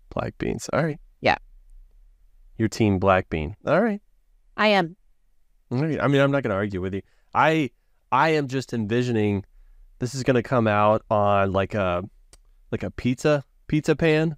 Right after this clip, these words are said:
Speaker 1: I mean, it's gonna be enormous, and we're gonna have it stacked up like
Speaker 2: Yes.
Speaker 1: mountain style. It's gonna be layered, though. Layered, layered is key, right? I want you to have
Speaker 2: Yes.
Speaker 1: every layer. There's gonna be cheese,
Speaker 2: No,
Speaker 1: toppings,
Speaker 2: it's
Speaker 1: all the way through.
Speaker 2: perfect.
Speaker 1: And then, uh, how about we put in, like, a sparkler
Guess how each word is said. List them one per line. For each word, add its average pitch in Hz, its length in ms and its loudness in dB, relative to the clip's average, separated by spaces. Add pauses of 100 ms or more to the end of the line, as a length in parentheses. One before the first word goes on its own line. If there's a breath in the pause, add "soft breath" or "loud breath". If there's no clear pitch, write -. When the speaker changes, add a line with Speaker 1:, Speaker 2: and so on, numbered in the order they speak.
Speaker 1:
I 107 80 -4
mean, 110 140 0
it's 123 120 -6
gonna 123 160 0
be 107 100 0
enormous, 98 600 -2
and 95 180 -4
we're 113 120 2
gonna 117 160 0
have 104 240 -2
it 101 120 -6 (360)
stacked 110 500 -2
up 120 240 0 (300)
like - 280 -12
Speaker 2:
Yes. 110 80 -4
Speaker 1:
mountain 110 320 0
style. 151 420 0
It's 120 140 -4
gonna 131 140 2
be 131 100 0
layered, 123 360 2
though. 87 240 -4 (300)
Layered, 104 500 -2
layered 104 240 -2
is 107 180 -8
key, 131 360 0 (280)
right? 110 280 2
I 107 100 2
want 123 220 -2
you 120 60 0
to 113 80 2
have 113 320 6
Speaker 2:
Yes. - 160 -18 (260)
Speaker 1:
every 113 260 -2
layer. 120 180 4
There's 107 160 -2
gonna 95 140 -6
be 87 120 -8
cheese, 127 580 -4 (340)
Speaker 2:
No, 294 100 4
Speaker 1:
toppings, 240 40 4
Speaker 2:
it's - 140 -4
Speaker 1:
all 214 140 2
the 480 60 2
way 320 100 2
through. 127 200 0
Speaker 2:
perfect. - 200 -20 (260)
Speaker 1:
And 117 180 0
then, 117 260 0
uh, 110 240 -2
how 139 100 -2
about 151 200 2
we 127 120 0
put 120 220 0
in, 113 140 2
like, 110 180 2
a 92 40 -4
sparkler 92 600 0